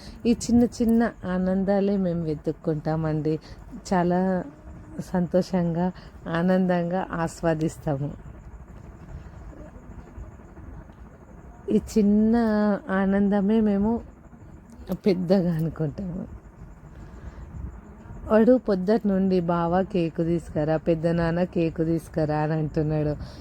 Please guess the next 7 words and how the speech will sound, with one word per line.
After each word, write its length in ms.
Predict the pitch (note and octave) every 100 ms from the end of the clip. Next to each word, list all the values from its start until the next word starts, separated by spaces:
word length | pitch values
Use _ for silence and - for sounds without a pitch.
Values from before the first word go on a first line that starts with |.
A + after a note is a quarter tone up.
| - -
ఈ 160 | G#3 G3+
వైట్ 320 | F#3+ F#3+ F#3
షర్ట్ 300 | - G#3+ -
వేసుకున్నాడు 560 | F#3 - - F3 E3+ E3
కదా 220 | E3+ G#3+
మా 160 | A#3+
తమ్ముడు 560 | G#3+ F3 D#3+ D3+ D3